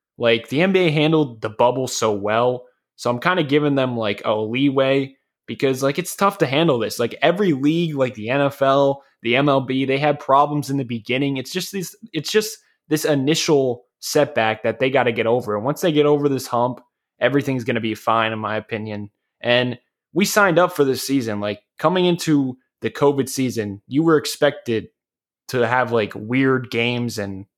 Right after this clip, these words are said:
G League players playing. Like, as a fan, I expected that because I saw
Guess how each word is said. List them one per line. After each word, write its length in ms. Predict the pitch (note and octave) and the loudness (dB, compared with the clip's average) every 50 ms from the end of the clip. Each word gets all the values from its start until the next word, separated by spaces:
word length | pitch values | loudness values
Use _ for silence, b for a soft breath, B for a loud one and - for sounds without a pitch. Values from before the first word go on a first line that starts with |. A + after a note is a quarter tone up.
| _ _ - | _ _ -6
G 200 | - B2+ C3 C3+ | -2 0 0 0
League 300 | B2 B2 B2 B2 A#2 - | 0 0 -2 -4 -4 -4
players 400 | - C3 B2+ B2 B2 A#2+ A#2+ A#2+ | 0 2 2 2 2 0 -2 -4
playing. 580 | _ - - B2+ B2+ C3 B2+ B2 B2 A#2+ A2+ | _ -4 0 0 2 2 0 -2 -4 -6 -6
Like, 340 | A2 G#2 G#2 G2+ G2 - _ _ _ _ _ _ _ - | -6 -6 -4 -4 -6 -8 _ _ _ _ _ _ _ -2
as 180 | C#3 D#3 D3+ D#3 | -2 0 0 0
a 40 | |
fan, 280 | D3 - D#3+ D#3 D3+ C#3 | 0 2 2 4 4 4
I 140 | C3+ C#3 C3+ | 4 2 0
expected 480 | B2 - - - A#2+ A2+ - B2 A2 | 0 -2 -2 -2 -2 -2 -2 -4 -4
that 180 | - G#2+ A#2 A2 | 0 0 0 0
because 240 | - - - A2 A#2 | -4 -8 -8 -4 -4
I 100 | A#2+ A#2+ | -4 -4
saw 440 | - - B2 A#2 A2+ A2 G#2 G#2+ | -2 -2 0 0 2 2 0 -2